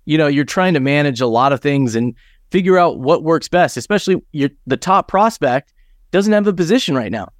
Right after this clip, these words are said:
They want Tyler Soderstrom in there. You're trying to get him used to being in the big leagues. Just got his first extra base hit, got his first home run, trying to make sure that he doesn't lose confidence. But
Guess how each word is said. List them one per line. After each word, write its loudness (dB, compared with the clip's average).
They 2
want 2
Tyler 2
Soderstrom -2
in -2
there. 2
You're 0
trying 0
to -2
get 0
him 2
used -2
to -4
being 2
in 2
the 0
big 0
leagues. 0
Just 0
got 2
his -2
first -2
extra -2
base -2
hit, 0
got -4
his -6
first -2
home -2
run, 2
trying 0
to 0
make 0
sure 2
that 2
he 0
doesn't 0
lose -2
confidence. 0
But -2